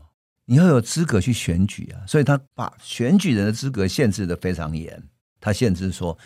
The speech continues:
你要年满二十五岁，而且在当地要住满六个月。这当然，一般我们现在就是二十岁，然后住满六个月当地，这没有话讲。可是他加了一条规定，他说，你要每年缴纳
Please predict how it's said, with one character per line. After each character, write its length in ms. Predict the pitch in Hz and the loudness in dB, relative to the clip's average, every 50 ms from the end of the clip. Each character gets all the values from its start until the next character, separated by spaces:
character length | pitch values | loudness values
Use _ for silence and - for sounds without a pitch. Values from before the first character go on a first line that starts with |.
| _ _ | _ _
你 100 | - 101 | -4 0
要 100 | 107 104 | 2 2
年 160 | 101 92 92 | 4 4 4
满 180 | 101 95 87 82 - | 4 4 2 0 2
二 160 | - 127 110 | 4 4 4
十 140 | 98 - 104 | 4 2 0
五 180 | 101 90 80 76 | -2 -2 -4 -6
岁， 280 | - - 92 80 69 - _ _ | -6 -4 -4 -6 -6 -8 _ _
而 140 | - 123 135 | 0 0 2
且 160 | 127 127 104 | 2 2 2
在 160 | 92 110 101 | 2 2 2
当 400 | 92 - 120 117 117 113 120 120 | 2 2 2 2 2 2 2 0
地 160 | 113 113 101 90 | 0 0 0 0
要 160 | 90 87 85 | 0 0 -2
住 200 | - - 104 87 | -4 -4 -4 -4
满 220 | 82 80 80 78 80 | -4 -4 -6 -8 -4
六 180 | 92 98 95 85 | -2 -2 -2 -2
个 160 | 76 - 80 | -4 -6 -10
月。 320 | 80 82 90 87 82 - - _ _ _ _ _ _ _ _ _ _ _ _ | -10 -8 -8 -10 -10 -12 -14 _ _ _ _ _ _ _ _ _ _ _ _
这 80 | - 92 | -12 -6
当 160 | 78 104 98 | -4 -2 -2
然， 180 | 95 85 82 85 - | -2 -2 -4 -6 -8
一 60 | - | -8
般 240 | 85 90 95 92 90 | -6 -4 -2 -2 -2
我 120 | 87 85 | -2 -4
们 100 | - 82 | -6 -8
现 120 | 82 - 78 | -8 -8 -8
在 80 | 76 76 | -8 -8
就 40 | 78 | -10
是 80 | 87 - | -10 -8
二 120 | 85 85 | -8 -8
十 180 | - - - - | -8 -10 -12 -12
岁， 240 | - - 78 76 | -10 -8 -8 -8
然 140 | 78 78 78 | -8 -10 -12
后 220 | 78 80 76 69 73 - _ | -12 -12 -14 -14 -16 -18 _
住 160 | - 104 95 | -6 -4 -2
满 180 | 90 78 73 | -2 -2 -4
六 160 | 78 87 87 78 | -4 -4 -4 -6
个 120 | 80 82 | -8 -10
月 180 | 82 85 82 76 | -10 -10 -10 -8
当 240 | - 85 80 82 82 | -8 -8 -8 -8 -8
地， 120 | - 80 | -10 -10
这 120 | 76 82 90 | -6 -4 -4
没 140 | 87 90 | -2 -2
有 100 | 95 82 | -2 -4
话 180 | 80 - 85 82 | -6 -8 -10 -10
讲。 200 | - - - - - _ _ _ _ _ | -10 -12 -16 -18 -18 _ _ _ _ _
可 160 | - - 98 | -4 -2 -2
是 180 | - - 120 107 | -2 -2 -4 -2
他 160 | - 104 107 | 0 0 -2
加 260 | - - - 101 90 82 | 0 2 2 2 2 2
了 100 | 82 78 | 0 -4
一 60 | 76 | -6
条 180 | - - 69 - - | -8 -10 -12 -12 -10
规 180 | - 85 78 80 | -8 -8 -8 -8
定， 200 | 82 - - 76 78 - | -8 -10 -12 -14 -14 -14
他 120 | - 85 | -14 -12
说， 160 | - 87 82 - _ _ _ | -10 -10 -12 -12 _ _ _
你 140 | 101 107 110 | 4 6 8
要 280 | 123 139 135 117 - - - _ _ _ _ _ | 8 8 8 6 2 -2 -12 _ _ _ _ _
每 400 | - 117 123 127 117 110 110 110 | 4 8 8 10 10 10 8 8
年 340 | 107 107 101 95 95 107 120 | 8 8 8 6 6 6 6
缴 380 | 117 - - 101 87 80 82 85 | 4 4 2 2 2 2 2 2
纳 280 | 101 110 113 107 95 | 2 2 4 2 0